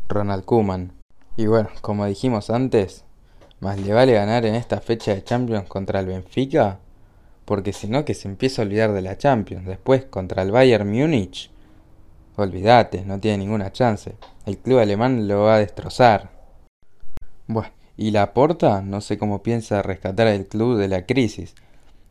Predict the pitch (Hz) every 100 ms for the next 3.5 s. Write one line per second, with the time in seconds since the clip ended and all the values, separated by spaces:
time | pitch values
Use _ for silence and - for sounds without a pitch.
0 | - 147 147 127 147 127 107 120 147 143
1 | 110 107 139 117 104 113 135 110 98 90
2 | - - - - _ _ _ _ - -
3 | - - 104 95